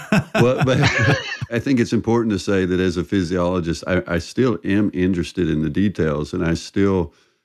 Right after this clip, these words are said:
you know, I was just reading this afternoon on, on control of ventilation and, and hormone, uh, some issues on hormones, and reminding myself of some things.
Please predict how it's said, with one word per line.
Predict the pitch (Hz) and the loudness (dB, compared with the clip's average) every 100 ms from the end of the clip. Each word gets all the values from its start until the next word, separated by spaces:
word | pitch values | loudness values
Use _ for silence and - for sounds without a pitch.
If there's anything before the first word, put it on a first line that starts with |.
| _ | _
you | - 90 | -4 0
know, | 82 | 2
I | 80 | 0
was | 80 78 | -2 -2
just | 92 82 - | -2 -2 -2
reading | 87 90 90 87 | 0 2 2 0
this | 85 - | 0 0
afternoon | 85 80 90 85 90 90 | -2 -2 -2 0 2 2
on, | 80 80 78 | 0 0 -2
on | 85 78 76 | -2 -2 -2
control | 82 78 92 87 | -4 -2 0 0
of | 85 | 0
ventilation | 82 82 82 95 104 - 80 73 | 0 0 2 2 0 -2 -4 -4
and, | 73 73 | -4 -4
and | 80 78 | -2 -2
hormone, | 76 95 101 90 82 82 80 | 0 0 2 0 0 0 -2
uh, | - 80 67 69 | -6 -8 -8 -8
some | - 85 | -4 0
issues | 87 85 90 78 | 0 0 -2 -2
on | 80 | -2
hormones, | 80 98 101 82 78 | -2 0 0 0 -2
and | 80 | -2
reminding | 80 80 82 90 92 85 | 0 0 2 2 2 0
myself | 80 - 87 76 | -2 -4 -6 -4
of | 85 | -8
some | - 92 80 | -6 -4 -4
things. | 90 80 80 | -2 -2 -2